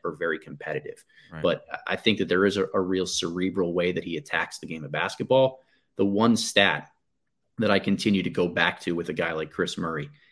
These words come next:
Speaker 1: each of the last two years at Iowa, he shot above forty percent on his uncontested or unguarded catch and shoot threes. If an N B A team can find ways to get him the ball with time to fire his shot, he's as consistent of a threat as you'll find.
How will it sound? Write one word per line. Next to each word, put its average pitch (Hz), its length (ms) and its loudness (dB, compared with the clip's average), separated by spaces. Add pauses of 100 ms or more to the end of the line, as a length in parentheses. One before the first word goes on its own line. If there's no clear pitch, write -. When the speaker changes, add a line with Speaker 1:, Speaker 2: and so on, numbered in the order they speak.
(160)
Speaker 1:
each 117 220 2
of 123 100 4
the 113 80 2
last 104 460 0
two 101 220 0
years 92 420 2
at - 140 -2
Iowa, 101 500 2 (280)
he 107 140 -2
shot 107 380 2
above 98 360 4
forty 98 380 -2
percent 95 520 -4
on 95 120 -2
his 90 280 -4 (120)
uncontested 98 920 0
or 85 200 -6
unguarded 90 640 -2
catch - 260 -6
and 71 80 -14
shoot - 220 -10
threes. - 360 -14 (440)
If 90 160 0
an 90 80 0
N 104 180 2
B 110 200 4
A 110 80 6
team 101 320 -2
can 90 120 -6
find 101 440 0
ways 95 260 2
to - 80 -12
get 92 220 -2
him 92 100 -6
the 90 80 -6
ball 85 260 0
with 82 220 -8
time 95 300 -2
to 92 60 -6
fire 98 340 2
his 92 120 -4
shot, 104 420 0 (260)
he's 92 220 -4
as 95 300 2
consistent 90 540 -4
of 76 80 -10
a 78 60 -8
threat 85 200 -6
as 80 120 -10
you'll 80 100 -4
find. 98 480 -2